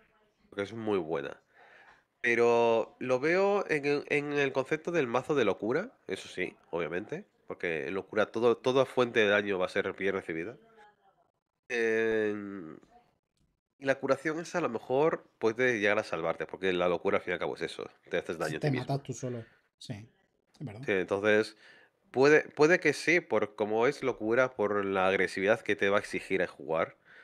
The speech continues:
Speaker 1: entonces sí que te la pienses jugar, esta. Pero, no sé, a mí me parece muy cara, pero es que va a ser necesaria jugarla.
Speaker 2: ¿No te recuerda al rockero un poquillo? En plan, el área, te
Speaker 1: Eh,
Speaker 2: curas.
Speaker 1: oh, sí.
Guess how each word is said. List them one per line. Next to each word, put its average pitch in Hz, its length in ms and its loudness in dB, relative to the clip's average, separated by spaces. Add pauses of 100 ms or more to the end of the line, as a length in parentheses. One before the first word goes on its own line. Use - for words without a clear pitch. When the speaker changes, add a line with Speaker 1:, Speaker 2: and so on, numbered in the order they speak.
(280)
Speaker 1:
entonces 104 380 -4
sí 101 120 -10
que 104 80 -6
te 92 80 -2
la 87 80 -2
pienses 80 240 -10
jugar, 69 320 -8
esta. 73 300 -16 (800)
Pero, 92 1040 2
no 117 320 -4
sé, 170 280 -2
a 113 80 2
mí 156 280 -4 (400)
me 139 180 -6
parece 160 200 0
muy 208 140 0
cara, 113 480 2
pero 110 140 0
es 113 100 -2
que 127 120 0
va 135 120 2
a - 20 -8
ser 156 160 0
necesaria 92 380 -4
jugarla. 78 400 -8 (200)
Speaker 2:
¿No 147 240 2
te 185 100 0
recuerda 165 380 0
al 143 100 0
rockero 131 520 -8
un 151 100 -4
poquillo? 139 420 -10 (1040)
En 123 80 -10
plan, 120 260 -10
el 117 100 -10
área, 123 540 -6
te 120 80 -4
Speaker 1:
Eh, 131 680 0
Speaker 2:
curas. 120 520 -4
Speaker 1:
oh, 98 360 2
sí. - 480 -4